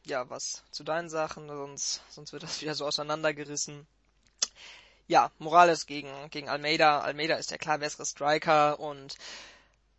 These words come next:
er ist halt irgendwie der schlechteste Starter von, von den Fightern, die wirklich gut sind in der gesamten U F C.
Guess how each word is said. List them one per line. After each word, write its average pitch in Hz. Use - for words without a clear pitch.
er 180
ist 185
halt 190
irgendwie 175
der 151
schlechteste 175
Starter 170
von, 156
von 147
den 151
Fightern, 156
die 156
wirklich 165
gut 156
sind 151
in 143
der 139
gesamten 139
U 143
F 143
C. 151